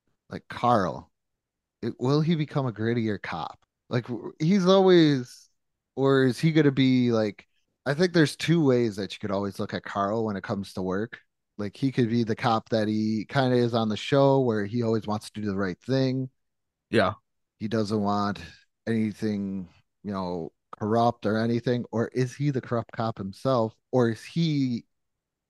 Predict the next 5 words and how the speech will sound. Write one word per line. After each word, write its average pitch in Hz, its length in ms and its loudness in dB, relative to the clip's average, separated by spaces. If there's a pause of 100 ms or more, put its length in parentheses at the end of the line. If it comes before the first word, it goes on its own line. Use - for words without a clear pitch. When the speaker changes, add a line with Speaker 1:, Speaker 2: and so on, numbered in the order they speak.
(120)
Speaker 1:
constantly 123 640 0
getting 113 480 0 (160)
attacked - 560 -6
at - 180 -4
work 110 480 0